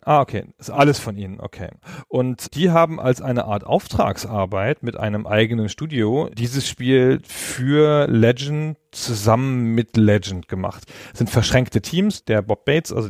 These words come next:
einer der Besitzer von Legend, war Producer bei diesem Spiel und hatte offenkundig auch einen Einfluss auf dieses Spiel. Aber grundsätzlich entwickelt wurde es von Far Studio. Das war das Studio von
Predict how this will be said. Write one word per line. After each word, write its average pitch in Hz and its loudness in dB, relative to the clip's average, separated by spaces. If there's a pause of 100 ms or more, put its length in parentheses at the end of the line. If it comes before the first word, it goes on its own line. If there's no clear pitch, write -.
einer 101 -4
der 98 -6
Besitzer 107 -4
von 113 -6
Legend, 107 -6 (320)
war 104 2
Producer 117 2
bei 113 2
diesem 113 -4
Spiel 113 0
und 98 2
hatte 107 -2
offenkundig 113 -2
auch 98 -4
einen 98 -8 (120)
Einfluss 143 0
auf 165 0
dieses 135 -10
Spiel. 123 -2 (720)
Aber 107 4
grundsätzlich 113 0
entwickelt 117 0
wurde 107 4
es - -2
von 95 -8
Far 127 0
Studio. 151 -2
Das 139 -6
war 104 4
das 101 0
Studio 101 -2
von 98 -6